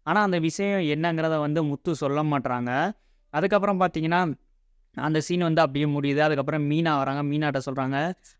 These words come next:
"அவன் வந்து ஏதோ ஒரு காரணம் இருக்குமா, அதை வந்து நம்மகிட்ட சொல்ல மாட்றான். அந்த காரணம் வந்து என்னங்கிறது நமக்கு தெரியல. அது தெரிய வந்தா தான் நம்ம ஏதாவது பண்ணலாம்." அப்படிங்கிற மாதிரி சொல்லிட்டு இருக்காங்க. அந்த சீன் அப்படியே முடியுது. அடுத்து பார்த்தீங்கன்னா, கார் செட்ல வந்து காமிக்கிறாங்க.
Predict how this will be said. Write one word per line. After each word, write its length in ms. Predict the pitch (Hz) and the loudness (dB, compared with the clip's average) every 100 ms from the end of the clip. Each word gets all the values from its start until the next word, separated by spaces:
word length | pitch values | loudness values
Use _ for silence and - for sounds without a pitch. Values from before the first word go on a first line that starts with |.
| _ | _
"அவன் 240 | 139 156 160 | 0 2 0
வந்து 200 | 170 185 | 2 2
ஏதோ 160 | 170 180 | 2 0
ஒரு 140 | 170 | 0
காரணம் 500 | 151 143 165 160 143 | -2 0 0 0 0
இருக்குமா, 520 | 143 151 147 135 135 139 123 | -2 -4 -4 -2 -2 -2 -2
அதை 160 | 127 156 | -2 0
வந்து 200 | 160 165 | 0 0
நம்மகிட்ட 280 | 156 139 139 | 0 0 -4
சொல்ல 340 | - 151 165 | -4 -2 0
மாட்றான். 560 | 156 139 123 131 135 131 120 _ _ 151 | 0 0 -2 -4 -4 -4 -8 _ _ -4
அந்த 180 | 165 - | -2 0
காரணம் 500 | 175 175 208 196 170 | 2 4 4 0 -2
வந்து 180 | 160 170 | -2 -2
என்னங்கிறது 480 | 147 151 160 151 151 | -2 -2 -2 -2 -2
நமக்கு 300 | 139 127 135 - | -2 -4 -6 -2
தெரியல. 380 | 147 151 143 139 | 0 2 2 2
அது 140 | 135 135 | 0 -2
தெரிய 260 | 151 151 165 | -2 2 2
வந்தா 220 | 151 139 | 2 0
தான் 140 | 151 156 | 0 0
நம்ம 200 | 139 135 | -2 -2
ஏதாவது 300 | 131 139 139 | 0 -2 -4
பண்ணலாம்." 480 | 135 139 143 147 139 | -2 -2 0 0 0
அப்படிங்கிற 340 | 131 127 127 | 0 -2 -2
மாதிரி 220 | 131 147 | -2 -2
சொல்லிட்டு 380 | 139 139 147 139 | -4 -2 -2 -2
இருக்காங்க. 300 | 131 123 127 165 208 _ _ _ - | -6 -4 -2 -2 -4 _ _ _ -2
அந்த 160 | 175 185 | 2 2
சீன் 240 | 208 202 | 2 2
அப்படியே 260 | 165 160 175 | 2 2 2
முடியுது. 280 | 160 156 | 0 2
அடுத்து 220 | 170 156 135 | 2 0 -4
பார்த்தீங்கன்னா, 380 | 143 151 160 | -2 -2 -2
கார் 240 | 135 151 - | 0 0 0
செட்ல 300 | 151 - 135 | -8 -2 -2
வந்து 160 | 135 143 | 0 -2
காமிக்கிறாங்க. 560 | 139 139 131 123 120 | -2 -2 -4 -4 -2